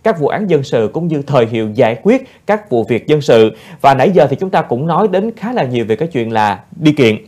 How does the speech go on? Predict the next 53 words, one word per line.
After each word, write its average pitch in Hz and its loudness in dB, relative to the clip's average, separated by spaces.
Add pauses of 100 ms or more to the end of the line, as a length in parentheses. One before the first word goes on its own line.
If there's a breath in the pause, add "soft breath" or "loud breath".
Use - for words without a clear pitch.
(320 loud breath)
mà 120 0
chúng 170 -2
ta 143 2
cũng 139 -4
chưa 170 4
có 175 0
nói 180 -2
đến 185 -6
cái 202 -4
chuyện 113 -4
là 110 -4
giải 107 -2
quyết 233 2
vụ 143 4
việc 117 2
dân 139 -4
sự. 117 4 (260 loud breath)
Thì, 135 4
à, 123 6 (140 loud breath)
Hoàng 139 0
Nhân 170 2
vừa 135 6
nhận 120 0
được - 0
cái 185 -4
thông 180 -2
tin, 175 2
một 113 -4
thắc 202 -8
mắc - -2
của 131 2
một 131 -2
vị 113 0
khán 156 -6
thính 214 -4
giả 120 0
có 208 -4
hỏi 135 -2
như 180 -2
thế 180 -4
này: 135 2 (220 loud breath)
"À, 127 2
nhờ 131 4
chuyên 175 0
gia 156 4
có 175 -4
thể 139 -2
tư 170 4
vấn 185 0
giúp 214 -2
em, 165 4 (180 loud breath)
đó - 0
là 151 2